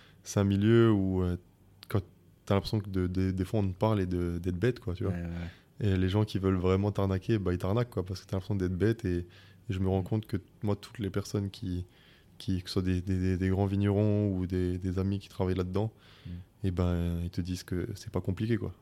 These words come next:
Speaker 1: C'est ceux qui, ceux qui emploient des, des grands mots, c'est là qui,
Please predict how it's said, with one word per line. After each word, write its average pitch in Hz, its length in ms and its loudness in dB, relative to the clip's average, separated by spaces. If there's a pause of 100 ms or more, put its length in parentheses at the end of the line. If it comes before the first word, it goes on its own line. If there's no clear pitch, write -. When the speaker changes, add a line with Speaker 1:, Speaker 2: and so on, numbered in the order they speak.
Speaker 1:
C'est 90 720 0
ceux 92 200 -6
qui, 92 500 -2
ceux 98 140 -4
qui 95 120 -4
emploient 98 200 2
des, 92 240 0
des 92 160 -2
grands 98 240 4
mots, 113 240 6
c'est 98 140 0
là 113 180 4
qui, 92 440 -2